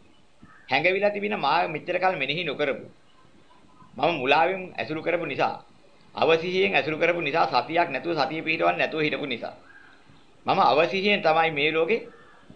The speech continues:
රාගගිනි, ද්වේෂගිනි, මෝහගිනි හටගන්න දේවල් ඇහෙන්, කනෙන්, දිවෙන්, නාසයෙන්, කයෙන් ඇසුරට අරගෙන මනසෙන් ඇසුරු කළේ. එහෙනම් ඒ නිසා මට කවදාවත්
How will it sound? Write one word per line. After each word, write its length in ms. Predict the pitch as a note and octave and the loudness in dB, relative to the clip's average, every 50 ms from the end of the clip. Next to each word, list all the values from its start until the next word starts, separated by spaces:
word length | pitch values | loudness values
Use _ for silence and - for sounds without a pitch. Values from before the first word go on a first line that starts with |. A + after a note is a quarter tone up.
| - - | -20 -10
රාගගිනි, 600 | - - A#2 B2+ D3 D#3 E3+ F3 E3+ F3+ F#3 F#3+ | -2 0 2 2 2 0 -4 -6 -8 -8 -10 -10
ද්වේෂගිනි, 540 | F3+ C#3+ C3+ C3+ D3+ D#3 E3 D#3+ E3+ F3 F3+ | -10 -6 -6 -4 -4 -4 -4 -6 -6 -6 -6
මෝහගිනි 480 | D#3 C3+ C3+ D3 D#3+ E3 E3 E3 E3 E3 | -6 -6 -6 -4 -4 -4 -4 -4 -6 -4
හටගන්න 440 | D3 C3 - D3+ D3 D3+ D3+ D#3 D#3 | -4 -4 -2 -2 -2 -4 -4 -4 -4
දේවල් 320 | D3+ D3 D3 D3+ D#3+ F#3 A3 G#3+ - - - - - - - - - - - - | -2 0 0 2 2 2 0 -2 -6 -12 -20 -20 -20 -20 -20 -20 -20 -20 -8 -4
ඇහෙන්, 280 | - A#2+ D3 E3+ F3+ F3 | -2 2 2 2 2 2
කනෙන්, 320 | E3+ D3+ D3 D#3 E3 F3 | 2 0 0 0 -2 -4
දිවෙන්, 300 | E3 D3 C#3 D3 D#3+ D#3+ | -4 -2 0 0 0 0
නාසයෙන්, 560 | D#3 C#3+ C#3+ D3+ D#3+ D3+ D#3+ E3 F#3 G#3 - - - - - - - - - - | 0 0 0 0 0 -2 -2 -4 -4 -6 -8 -14 -20 -20 -20 -20 -20 -20 -20 -10
කයෙන් 280 | - - A#2+ C3 D#3 E3+ | -4 0 2 2 2 0
ඇසුරට 300 | D#3+ C3 B2+ D3 D3+ D3 | -2 -4 -4 -2 -2 0
අරගෙන 320 | D3 C3 A#2+ C#3 D3 D#3+ F#3+ E3+ - - - - - | 0 0 0 -2 -2 -4 -6 -8 -10 -14 -20 -18 -8
මනසෙන් 360 | - A#2+ C3+ D3 D3+ F3+ E3 | -4 -2 -2 -2 -2 -2 -2
ඇසුරු 260 | E3 C#3+ C#3+ D3 C#3 | -2 -4 -4 -4 -6
කළේ. 280 | G2 F#2 F2+ F2+ - - - - - - - - - - - - - - - - - - - - - - - _ _ - - - - - - _ _ _ - | -8 -8 -12 -12 -14 -18 -20 -20 -20 -20 -20 -20 -20 -20 -20 -20 -20 -20 -20 -20 -20 -20 -20 -20 -20 -20 -20 _ _ -20 -20 -20 -20 -20 -20 _ _ _ -2
එහෙනම් 180 | - C#3+ F3+ F#3+ | 0 4 4 4
ඒ 140 | D3+ C#3+ D#3 | 4 4 2
නිසා 260 | F3 E3 G3+ G3 G3 | 0 0 0 2 2
මට 160 | F#3 F#3+ G#3+ | 2 2 0
කවදාවත් 600 | F#3 D#3 C#3 D3+ D3+ D3 E3+ F3 F3 - - - | 2 2 2 2 4 4 4 4 4 4 2 0